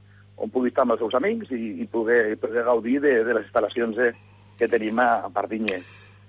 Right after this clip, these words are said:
Eh, hem fet un, un carnaval, hem fet, eh, xerrades, xerrades de Setmana Santa, hem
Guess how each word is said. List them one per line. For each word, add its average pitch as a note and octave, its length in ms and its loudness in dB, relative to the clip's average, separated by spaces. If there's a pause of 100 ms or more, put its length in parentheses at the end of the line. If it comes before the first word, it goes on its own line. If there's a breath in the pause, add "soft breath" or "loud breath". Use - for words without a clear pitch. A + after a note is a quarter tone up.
(140)
Eh, A2+ 520 4
hem B2 120 2
fet B2 280 2
un, A#2+ 300 0 (180)
un A#2 80 -4
carnaval, E3+ 560 4
hem B2+ 240 -4
fet, B2+ 320 2
eh, B2+ 480 2
xerrades, B2+ 480 0 (360)
xerrades A#2+ 360 0
de A2 80 -8
Setmana B2 280 0
Santa, D#3 360 0
hem C#3+ 80 -2